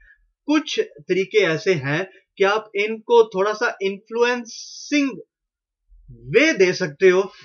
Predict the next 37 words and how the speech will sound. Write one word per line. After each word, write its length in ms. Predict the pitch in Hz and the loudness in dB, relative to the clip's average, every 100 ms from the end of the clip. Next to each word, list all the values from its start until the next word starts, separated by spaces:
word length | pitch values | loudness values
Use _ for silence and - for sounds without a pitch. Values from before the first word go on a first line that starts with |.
| _ 220 | _ 2
कि 100 | 208 | 6
भाई 240 | 196 185 - _ _ - | 6 4 0 _ _ -8
मैं 340 | 151 165 196 | -4 -2 0
ये 220 | 220 214 - | 0 -2 -2
चाह 260 | 196 202 247 | 2 4 6
रहा 180 | 180 | 4
हूं 200 | 170 185 208 202 _ 190 | 4 2 0 -4 _ 0
कि 140 | 185 190 - _ _ _ _ _ | 2 2 -2 _ _ _ _ _
अगर 340 | 175 196 254 208 | -4 2 4 6
आप 180 | 175 | 4
बराए 320 | 143 160 180 190 | 2 0 2 2
मेहरबानी 560 | 190 170 170 156 180 190 _ _ _ _ - | 2 -2 -2 -2 -2 -6 _ _ _ _ 2
इन 260 | 233 214 | 2 2
routes 360 | 170 165 170 - | 0 0 0 -4
को 440 | - 156 170 - _ _ _ _ 202 | 0 2 2 -4 _ _ _ _ -8
इसी 260 | 196 208 | -8 -8
तरफ 360 | 190 170 160 156 139 | -6 -2 -2 -2 -4
route 240 | 143 151 147 | 0 -2 -2
back 260 | 160 156 156 | -2 -2 -2
करें, 240 | 151 170 147 | -2 -2 -4
आप 300 | 147 147 151 | -4 -4 -8
किस, 160 | 156 143 | -12 -10
कहीं 300 | - 151 147 147 | -4 -2 -2 -2
और 280 | 151 180 160 | -2 0 -4
इस 120 | 143 139 | -8 -6
route 240 | 131 127 | -6 -6
को 180 | - 147 180 _ _ _ | -2 -4 -4 _ _ _
ना 300 | 127 135 147 123 | -12 -4 -4 -4
भेजें। 260 | 117 117 - _ _ - _ _ | -8 -14 -20 _ _ -20 _ _
So 180 | - 160 165 - 139 | -4 -4 -4 -8 0
that's 240 | 185 190 | 0 2
the 140 | 208 180 | 0 2
whole 220 | 170 180 | 0 -2
scenario 460 | 165 151 147 160 | -2 0 0 2
of 160 | 147 139 | 2 2
this 180 | 147 143 | -2 -4
आरएफ़सी, 440 | 127 143 143 139 | -2 -2 -2 -8